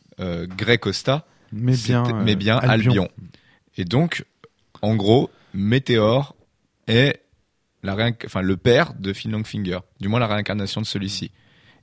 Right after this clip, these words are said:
Speaker 1: Et donc, euh, ça, ça crée des, euh, ça peut créer des situations, euh,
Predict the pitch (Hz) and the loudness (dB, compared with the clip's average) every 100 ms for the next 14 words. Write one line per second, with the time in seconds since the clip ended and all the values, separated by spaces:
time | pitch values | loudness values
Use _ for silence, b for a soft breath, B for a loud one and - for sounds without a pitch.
0 | - 92 85 123 151 - - 90 90 85 | -12 -8 -2 0 -2 -6 -10 -8 -6 -6
1 | - 120 b b b b b _ - - | -8 -12 b b b b b _ -6 0
2 | 127 - 104 - - 139 131 107 101 90 | 0 0 -4 -4 -2 0 0 2 0 0
3 | - - 156 - 135 120 - 107 113 110 | -4 -2 -2 0 -2 -2 -6 -4 -2 -2
4 | - 143 147 139 101 95 | -2 -2 0 0 0 -2